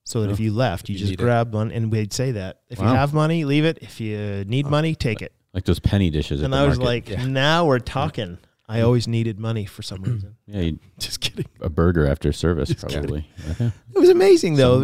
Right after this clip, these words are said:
Speaker 2: like
Speaker 1: It was,
Speaker 2: that.
Speaker 1: it was also left very open because the idea was that somebody could take the money kind of quietly when they trusted the Lord
Speaker 3: Right.
Speaker 1: that who would do that. <laughs> I keep laughing about that. Isn't that
Speaker 3: It
Speaker 1: crazy?
Speaker 3: is.
Speaker 1: So
Speaker 3: Leave
Speaker 1: interesting.
Speaker 3: a penny, take a penny.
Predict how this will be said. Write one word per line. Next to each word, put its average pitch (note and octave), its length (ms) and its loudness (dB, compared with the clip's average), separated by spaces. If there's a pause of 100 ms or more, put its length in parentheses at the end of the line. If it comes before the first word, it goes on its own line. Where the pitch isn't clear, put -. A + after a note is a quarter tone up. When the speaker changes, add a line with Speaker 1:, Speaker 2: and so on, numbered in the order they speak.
Speaker 2:
like - 20 0
Speaker 1:
It C#3 80 0
was, D3 220 -2
Speaker 2:
that. D3+ 140 -4
Speaker 1:
it C#3+ 80 4
was C#3+ 120 4
also D#3+ 380 4
left C3 360 2
very B2+ 380 2
open C3 340 2
because A2 580 -2 (160)
the A#2 120 -4
idea A#2 400 0
was G#2 300 -2
that E2+ 180 -10
somebody A2+ 640 -2
could G#2+ 220 -8
take A2 220 -6
the G#2+ 60 -4
money G#2 320 -4
kind G#2 240 -6
of F#2 220 -8 (880)
quietly B2+ 560 0
when B2+ 120 -8
they A2 100 -4
trusted A2+ 440 -6
the G2+ 100 -4
Lord G#2 380 -4 (140)
Speaker 3:
Right. - 220 -4
Speaker 1:
that - 140 -14
who A2+ 160 -2
would G2+ 120 -4
do A#2 140 -4
that. F#2 140 -4
<laughs> - 0 -
I F#2 60 -8
keep - 280 -4
laughing G2+ 380 -8
about F#2 260 -12
that. F2 180 -10
Isn't A#2+ 180 -8
that C3 160 -10
Speaker 3:
It - 40 -20
Speaker 1:
crazy? G2+ 140 -6
Speaker 3:
is. C3 200 -10 (100)
Speaker 1:
So A2 120 -8
Speaker 3:
Leave G#2 80 -8
Speaker 1:
interesting. G2+ 320 -6
Speaker 3:
a - 40 -8
penny, G2+ 260 -6
take F#2 220 -10
a G2 60 -10
penny. G2 260 -10